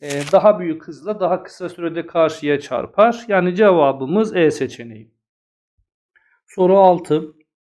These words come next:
Yükü artı Q olan noktasal cisim şekildeki konumdan ilk hızsız bırakılıyor ve M noktasına çarpıyor. K L arasını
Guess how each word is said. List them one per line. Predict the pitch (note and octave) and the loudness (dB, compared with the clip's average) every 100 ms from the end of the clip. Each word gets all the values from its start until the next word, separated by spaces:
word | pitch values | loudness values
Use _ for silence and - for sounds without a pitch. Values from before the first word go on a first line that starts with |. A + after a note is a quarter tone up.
| _ _ _ _ _ | _ _ _ _ _
Yükü | D#3+ D#3+ A3 | -20 0 4
artı | F#3 E3+ F3 F3 | 4 2 -4 -16
Q | - G3 | -8 -2
olan | F#3 C#3+ C#3 E3+ - - | 0 0 -2 -6 -12 -8
noktasal | D#3+ D3+ E3 D#3+ F3 D#3+ | -6 -4 -4 2 2 2
cisim | C#3 - E3+ G#3+ - _ _ _ _ _ | -2 -6 -4 -4 -8 _ _ _ _ _
şekildeki | - F3 F3 E3 F3 A3 | -12 -10 -10 -4 -2 -2
konumdan | - E3+ D#3 C3+ C#3 F3 - _ | 0 0 0 2 2 2 -2 _
ilk | G3 G3+ - | -4 -4 -2
hızsız | F3+ E3+ - C#3+ C3 | -4 -2 -4 -6 -2
bırakılıyor | C#3 D#3 D#3 F#3 F#3 F#3+ G#3 - - _ | 2 2 0 0 2 2 0 -4 -20 _
ve | E3+ F#3+ | -4 -2
M | F3+ F#3+ | 2 2
noktasına | F3 E3+ D#3+ D#3 D#3 G#3 | 2 0 -4 -4 -4 -4
çarpıyor. | G#3 D3+ C3 - A2+ G2 _ _ _ _ _ _ _ _ _ _ | 0 0 -2 -8 -14 -14 _ _ _ _ _ _ _ _ _ _
K | F#3 F3+ F3+ | 4 6 6
L | G3+ A3 | 4 2
arasını | E3 E3 D#3+ D#3 D3 A#2+ | 2 0 0 -4 -4 -4